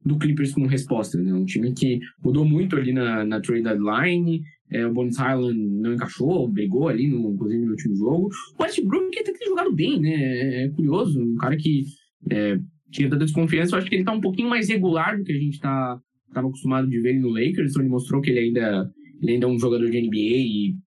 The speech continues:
assim, um cara que pode ajudar bastante o time competitivo, mas não vai ser o suficiente, na minha opinião, pra, pra competir com esse Suns, né? Um Suns muito melhor, é um Suns que, que provavelmente vai até usar esse jogo pra pegar um pouco de ritmo.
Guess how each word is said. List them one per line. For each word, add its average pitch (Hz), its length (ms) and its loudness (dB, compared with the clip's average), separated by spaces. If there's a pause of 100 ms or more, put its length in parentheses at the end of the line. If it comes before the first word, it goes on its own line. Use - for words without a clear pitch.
(260)
assim, 95 180 -2
um 101 60 0
cara 107 180 0
que - 100 0
pode 104 220 0
ajudar 107 180 0
bastante 101 240 0
o - 40 -6
time - 180 -4
competitivo, - 480 0 (280)
mas 320 140 0
não 247 80 2
vai 233 100 0
ser 233 80 0
o 226 40 -2
suficiente, 185 480 0
na 180 100 2
minha 165 120 2
opinião, 139 220 0
pra, 175 300 0 (280)
pra 175 140 -2
competir 190 340 -2
com 170 60 0
esse 180 180 -4
Suns, 175 240 0
né? 170 100 -2
Um 87 180 -2
Suns 107 260 -2
muito 113 340 0
melhor, 104 340 2
é 120 40 2
um 107 100 0
Suns 104 300 -2
que, 98 320 -2 (420)
que - 80 -2
provavelmente 156 420 2
vai 147 100 2
até 139 140 -2
usar 143 180 0
esse 139 120 -2
jogo 127 200 -2
pra 135 140 -2
pegar 131 200 -2
um 135 100 0
pouco 135 220 -4
de 131 100 0
ritmo. 151 520 2